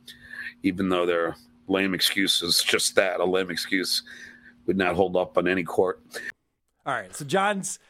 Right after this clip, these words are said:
Speaker 2: this is the Thursday show, so I was playing you the Tuesday show where he's saying Popak won't return my texts. So now he has to pivot and pretend that he's talking to Popak again, <laughs> right?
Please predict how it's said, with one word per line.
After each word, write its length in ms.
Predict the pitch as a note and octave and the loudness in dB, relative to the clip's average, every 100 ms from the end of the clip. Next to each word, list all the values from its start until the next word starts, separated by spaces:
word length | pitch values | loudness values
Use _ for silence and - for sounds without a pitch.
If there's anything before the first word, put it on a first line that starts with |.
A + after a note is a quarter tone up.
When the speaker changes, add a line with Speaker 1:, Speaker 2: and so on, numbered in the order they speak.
| _ - | _ -4
Speaker 2:
this 120 | A3+ | -2
is 100 | G3+ | 0
the 60 | F#3 | -2
Thursday 440 | - C4 A#3 G3 | 0 0 0 0
show, 260 | D#3+ F#3 C#3 | 0 0 0
so 120 | C#3+ | 2
I 80 | E3 | 0
was 100 | E3 | 0
playing 280 | - A3 G#3 | 0 0 0
you 60 | F#3 | -2
the 100 | D3 | -4
Tuesday 420 | - C#4 F#3+ G3 | 0 0 2 0
show 240 | - F#3 | 2 0
where 140 | E3 D#3+ | 0 -2
he's 120 | D3+ | 0
saying 260 | F3+ D#3 C#3+ | 0 0 0
Popak 500 | F#3 - E3 D3+ - - - | 0 2 2 0 -6 -20 -6
won't 200 | F3 F#3 | -2 -2
return 240 | D#3+ D3+ D#3+ | -2 -2 0
my 120 | C#3 | -2
texts. 480 | B2 F3 C3+ - - - - | 0 0 0 -4 -8 -12 -10
So 120 | - | -2
now 200 | G#3 A#3 | 0 2
he 80 | D#4 | 2
has 100 | C4 | 0
to 80 | - | -2
pivot 360 | F#3 B3+ G#3+ F#3+ | -2 0 0 -2
and 80 | D3 | -4
pretend 340 | F3 G3 G3 | 0 2 2
that 60 | F3+ | 0
he's 100 | E3+ | -4
talking 400 | - F#3+ - E3 | -2 0 0 -2
to 80 | D3+ | -2
Popak 440 | D3+ G3 D3+ A#2 | 0 0 0 -2
again, 400 | C3 A#2+ A2+ B2+ - _ - C4+ | -8 -8 -8 -8 -14 _ -6 -4
<laughs> 400 | - C4 - - | -2 -4 -4 -4
right? 400 | E3+ G3 G3+ A#3 | 0 2 2 0